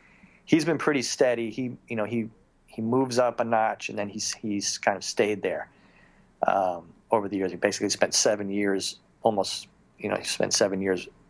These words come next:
at number two or around number two before he became number one. So I think, I do think, I think you're right that he'll,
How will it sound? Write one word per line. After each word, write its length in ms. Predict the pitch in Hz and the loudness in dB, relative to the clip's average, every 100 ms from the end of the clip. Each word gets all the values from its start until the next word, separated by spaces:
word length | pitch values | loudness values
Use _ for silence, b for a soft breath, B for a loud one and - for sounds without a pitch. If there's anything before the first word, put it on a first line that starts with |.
| _ _ _ - | _ _ _ -2
at 120 | 104 | 2
number 240 | 107 98 | 2 0
two 240 | - - 123 | 0 2 4
or 200 | 101 98 | 4 2
around 420 | 95 101 110 104 | 2 2 0 0
number 220 | 95 92 | -6 -8
two 300 | - 120 101 B B B B B | -4 -2 -2 B B B B B
before 280 | - - 120 | 2 4 2
he 60 | 107 | 2
became 340 | - 113 120 | -2 0 2
number 220 | 110 110 | 2 2
one. 200 | 123 131 | 2 2
So 120 | 117 | 0
I 100 | 131 | 0
think, 380 | 135 170 135 - b b b b b b _ _ | 0 -2 -4 -10 b b b b b b _ _
I 80 | 135 | 0
do 180 | 143 170 | 2 2
think, 300 | - 160 135 | 2 -2 0
I 60 | 135 | 0
think 220 | 139 135 | 0 0
you're 100 | 131 | 2
right 260 | 139 120 117 | 4 2 -2
that 100 | 113 | -4
he'll, 460 | 139 127 117 113 | 0 2 2 -2